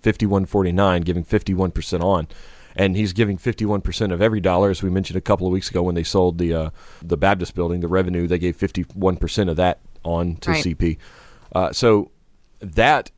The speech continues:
Speaker 1: has in turn spurred people in Florida to give more. So their giving is up and they're giving more. Through.
Speaker 2: Yes.
Speaker 1: So, you know, the bump in the states, the bump
Speaker 2: It
Speaker 1: from
Speaker 2: just,
Speaker 1: the local
Speaker 2: it's
Speaker 1: churches,
Speaker 2: like a
Speaker 1: it's
Speaker 2: domino.
Speaker 1: a filter down. A tri-, it's a trickle down economics kind of thing, not in the, the classic sense, um, but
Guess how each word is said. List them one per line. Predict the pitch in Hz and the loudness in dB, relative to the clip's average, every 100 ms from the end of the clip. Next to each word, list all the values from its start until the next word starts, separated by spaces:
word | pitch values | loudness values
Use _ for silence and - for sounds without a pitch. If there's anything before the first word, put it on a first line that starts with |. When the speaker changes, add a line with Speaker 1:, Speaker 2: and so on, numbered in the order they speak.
| - | -12
Speaker 1:
has | 92 110 | -6 -4
in | 104 | -4
turn | 95 110 107 101 - | -4 -2 -2 -4 -10
spurred | - 113 104 | -6 -2 -2
people | 95 113 110 | -2 -4 -4
in | 92 | -6
Florida | - 117 98 | -2 -2 -2
to | - | -4
give | 90 90 | -4 -2
more. | 113 98 | 0 0
So | - | -2
their | 101 139 | 0 0
giving | 104 139 160 117 | 2 0 0 -2
is | 95 | -2
up | 101 95 | -2 -2
and | 120 131 | -2 -2
they're | |
giving | 113 113 104 | -2 -4 -4
more. | 107 127 76 _ _ _ _ _ _ | -2 -2 -4 _ _ _ _ _ _
Through. | 190 | 2
Speaker 2:
Yes. | 180 156 - - | 2 2 -4 -16
Speaker 1:
So, | - 120 107 101 _ | -4 0 0 -4 _
you | 110 104 | -16 -16
know, | 76 _ - | -16 _ -16
the | 98 98 | -8 -6
bump | 82 127 143 | 0 0 0
in | 117 | -6
the | 110 | -8
states, | - 104 107 - - | -6 -8 -8 -14 -16
the | 87 | -12
bump | 78 110 147 | -2 -2 0
Speaker 2:
It | 180 | -2
Speaker 1:
from | |
Speaker 2:
just, | 101 98 | -2 -2
Speaker 1:
the | |
local | 104 - | -4 -4
Speaker 2:
it's | 196 | -6
Speaker 1:
churches, | 202 | 0
Speaker 2:
like | 196 196 | 0 0
a | |
Speaker 1:
it's | 185 | 2
Speaker 2:
domino. | 180 180 | 4 4
Speaker 1:
a | 175 | 2
filter | 156 139 | -2 -2
down. | 113 104 | -4 -2
A | 127 | -2
tri-, | - 185 | 2 2
it's | 160 156 | 0 -4
a | |
trickle | - 170 | -6 -4
down | 147 139 127 | 0 0 0
economics | 123 113 113 104 | -2 -6 -6 -8
kind | 113 | -8
of | 101 | -6
thing, | 107 98 104 104 | -4 -6 -6 -10
not | 131 139 135 - | -2 0 0 -4
in | 131 | -6
the, | 120 117 113 - 123 | -6 -6 -10 -16 -10
the | 113 90 _ | -10 -10 _
classic | - 123 110 107 | -4 -2 -2 -8
sense, | - 98 104 - - | -8 -8 -8 -14 -12
um, | 87 85 85 87 _ _ | -10 -10 -12 -16 _ _
but | 104 98 | -4 -4